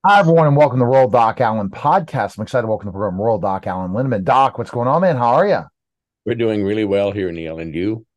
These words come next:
Speaker 1: Fantastic. In today's topic, uterine tightening during pregnancy. Can baby moving cause your uterus to tighten?
Speaker 2: Well, the short answer, Neil, is yes.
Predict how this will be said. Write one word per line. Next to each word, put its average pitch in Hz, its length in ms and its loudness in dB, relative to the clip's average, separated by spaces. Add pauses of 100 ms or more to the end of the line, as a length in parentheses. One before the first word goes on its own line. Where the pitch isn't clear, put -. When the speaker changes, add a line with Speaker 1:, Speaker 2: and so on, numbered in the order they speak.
(140)
Speaker 1:
Fantastic. 147 640 2
In 147 80 2
today's 156 280 2
topic, 160 400 0
uterine 190 440 0
tightening 151 500 0
during 143 260 0
pregnancy. 147 640 -2 (320)
Can 180 240 2
baby 202 400 2
moving 160 540 2
cause 143 400 -2
your 143 100 -4
uterus 127 380 -2
to 143 80 -8
tighten? 143 480 -2 (840)
Speaker 2:
Well, 113 200 -2
the 110 100 -2
short 170 260 -2
answer, 139 380 -4
Neil, 113 260 -4
is 98 260 -8
yes. 82 640 -6